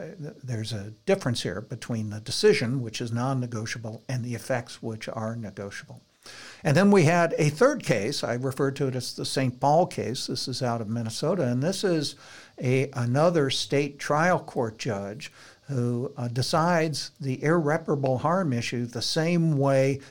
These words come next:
the Illinois state trial court judge did. And in the meantime, we've had a sprinkling of other federal court cases that go the way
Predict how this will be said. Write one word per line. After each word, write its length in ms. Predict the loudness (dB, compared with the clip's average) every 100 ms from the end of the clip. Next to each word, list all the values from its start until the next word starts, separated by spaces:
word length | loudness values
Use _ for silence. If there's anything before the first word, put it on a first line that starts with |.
| -2
the 220 | -2 4
Illinois 600 | 4 6 4 4 4 4
state 480 | 0 0 0 -2 -6
trial 400 | -2 0 0 -4
court 380 | -4 -4 -4 -8 -10
judge 540 | -6 -6 -8 -10 -10 -6
did. 220 | -6 -8 -16 _ _ _ -20 -20 -10 -4
And 100 | 0
in 100 | 4
the 60 |
meantime, 540 | 4 4 4 4 4 2
we've 180 | 0
had 200 | -2 -2
a 40 | -4
sprinkling 560 | -6 -4 -4 -2 -2
of 120 | -2 -4
other 180 | -4
federal 360 | -4 -4 -4 -6
court 300 | -2 -2 0
cases 600 | -2 -2 -2 -4 -4 -6
that 140 | -6
go 420 | -4 -2 -2 -2 -6 -18 -20 -10
the 100 | -6
way 460 | -4 -4 -4 -4